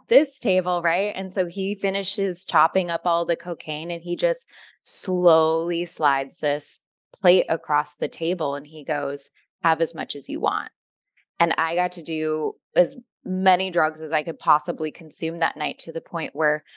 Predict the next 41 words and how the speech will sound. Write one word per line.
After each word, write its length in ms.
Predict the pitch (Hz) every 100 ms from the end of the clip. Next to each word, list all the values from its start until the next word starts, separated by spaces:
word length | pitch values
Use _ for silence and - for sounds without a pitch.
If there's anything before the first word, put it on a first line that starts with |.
| - _
when 140 | 165
I 80 | 151
went 260 | 156 160 -
home 400 | - 175 196 180
with 180 | 160
my 180 | 165 156
friend, 460 | - 160 170 156 139
sh-, 140 | - -
we 160 | 160
just 320 | 156 175 - - _ _ _ - -
pulled 280 | 185 180
the 80 | 175
car 420 | - - 170 156 -
into, 420 | 160 160 - 165 -
not 200 | 165 180
even 200 | 180 160
into 300 | - 160 170
her 180 | 165 143
driveway. 380 | 151 151 143 139
We 100 | 151
drove 280 | 147 143 139 -
straight 540 | - - - 151 165 180
up 140 | 190 -
onto 300 | 170 156 151
the 100 | 147
lawn. 400 | 147 135 131 135
I 120 | 156
opened 380 | - 160 165 202
the 40 | 190
door. 320 | 156 143 135
Her 120 | - 156
mom 340 | 151 143 175
comes 240 | 180 185 160
out. 220 | 135 -
Her 120 | 165
mom's 360 | 156 160 185 185
talking 400 | - 170 175 170
to 120 | 160
me. 240 | 151 147 160 _ _ _ _ _ _ _ - - - - _
And, 340 | 190 170 165 151 - -
um, 420 | 165 165 151 151